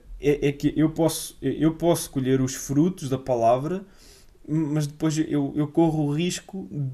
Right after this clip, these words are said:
de, como não a vivo, de como não sou aquilo que efetivamente eu, eu sei que deveria ser, hum,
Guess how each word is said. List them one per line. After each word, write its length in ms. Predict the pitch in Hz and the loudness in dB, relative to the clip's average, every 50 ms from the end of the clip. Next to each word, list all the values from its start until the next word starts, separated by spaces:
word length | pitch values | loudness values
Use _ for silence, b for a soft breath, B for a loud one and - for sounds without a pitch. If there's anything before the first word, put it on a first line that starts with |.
| 135 - - | -10 -14 -14
de, 200 | 135 139 135 156 | -10 -6 -4 -4
como 280 | 156 - 185 185 170 156 | 0 6 6 6 6 6
não 220 | 147 143 143 139 | 4 4 4 4
a 40 | 131 | 2
vivo, 360 | 120 113 127 123 127 131 135 | 0 -2 -4 -4 -4 -4 -6
de 60 | 139 - | -10 -8
como 260 | - 143 139 139 139 | -6 -4 -2 0 0
não 200 | 139 139 147 143 | 0 0 0 -2
sou 440 | - - - 180 180 165 131 - - | -4 -2 4 6 6 6 6 4 0
aquilo 380 | 127 123 - 143 139 135 131 135 | -4 -4 -2 0 2 2 0 0
que 140 | - - | -4 -10
efetivamente 720 | 131 - - 131 131 131 131 131 131 127 131 127 123 - - - | -8 -6 -6 -6 -4 -4 -4 -4 -2 -2 -2 -4 -4 -8 -10 -8
eu, 180 | - 131 127 127 | -6 -4 -4 -2
eu 160 | 131 139 131 | -2 -2 -2
sei 220 | 131 - 143 139 | -2 -2 -2 -2
que 80 | 135 135 | -2 -4
deveria 320 | 135 120 127 127 127 127 123 | -8 -6 -2 -2 -2 -2 -2
ser, 440 | 127 - - 135 131 139 143 - - b b b b b b b b b - - | -4 -6 -4 -2 -2 -2 -4 -6 -14 b b b b b b b b b -10 -4
hum, 520 | 139 135 135 135 135 135 135 139 135 - | -2 0 0 0 0 0 0 -2 -4 -6